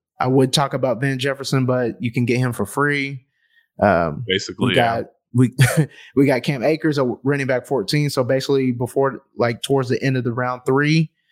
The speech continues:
Speaker 1: uh, you got, you got running backs like, uh, Aaron Jones, Javonte Williams,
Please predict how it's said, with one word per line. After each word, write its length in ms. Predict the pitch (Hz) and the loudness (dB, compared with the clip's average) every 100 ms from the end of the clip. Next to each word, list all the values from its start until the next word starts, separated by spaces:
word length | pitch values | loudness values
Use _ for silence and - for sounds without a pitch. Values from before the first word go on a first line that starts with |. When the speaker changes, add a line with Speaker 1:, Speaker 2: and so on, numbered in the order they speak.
| _ _ _ - | _ _ _ 0
Speaker 1:
uh, 160 | 117 120 | 4 4
you 140 | 120 | 2
got, 240 | 127 123 - _ | 2 0 -2 _
you 100 | 123 | -4
got 180 | 123 135 | -2 0
running 240 | 131 131 | -2 -2
backs 320 | 127 127 - | -2 -2 -4
like, 400 | 127 123 123 117 - _ _ _ _ _ _ - | -2 0 0 -4 -12 _ _ _ _ _ _ 0
uh, 180 | - 53 | 2 2
Aaron 260 | - 135 131 | 2 0 0
Jones, 420 | 120 139 143 127 | -2 -2 -4 -2
Javonte 420 | 135 135 127 127 | -2 -2 -4 -2
Williams, 920 | 120 143 151 147 143 139 139 - - | 2 2 2 0 -4 -6 -6 -8 -8